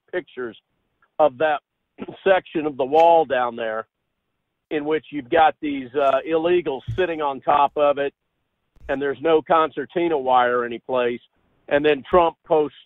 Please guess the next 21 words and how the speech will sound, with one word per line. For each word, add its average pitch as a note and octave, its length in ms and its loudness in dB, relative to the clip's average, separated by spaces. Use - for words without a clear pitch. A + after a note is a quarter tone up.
the C3+ 100 -10
picture D3 420 -2
of A#2+ 80 -4
the C3 160 0
actual B2+ 580 -2
current G3 400 2
state B2 320 -2
of C3 140 0
that B2 240 0
wall, A#2+ 400 0
which D#3+ 260 0
is C3 220 -2
far A3 340 10
more C#3+ 540 6
difficult D3 720 4
to, G3 180 2
to D#3 60 0
get D3 220 2
over, B2+ 340 -2
you D#3 160 -6
know? F#3 240 -2